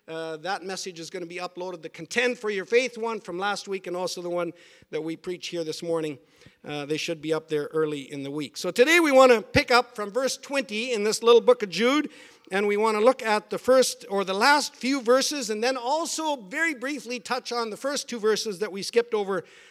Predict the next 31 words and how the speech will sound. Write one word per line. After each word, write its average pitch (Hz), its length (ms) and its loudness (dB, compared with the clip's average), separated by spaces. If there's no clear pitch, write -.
last 185 320 0
week 196 220 -2
because 170 280 -6
they 175 120 -4
tie 185 280 -2
together 175 400 -4
pretty 156 240 -8
good. 147 280 -4
So, - 300 6
the 165 80 0
book 277 220 2
of 294 100 0
Jude, 254 520 0
uh, 170 160 -2
starting 254 400 6
with 185 140 0
verse 214 220 2
twenty, 208 440 -2
let 180 160 -8
me 185 80 -8
just 214 240 0
finish 247 320 0
reading 277 340 -4
that 277 200 0
and 196 160 -8
then 214 100 -6
we're 214 80 -8
gonna 208 180 -4
make 190 220 -4
some 180 360 -4
observations. 147 800 -8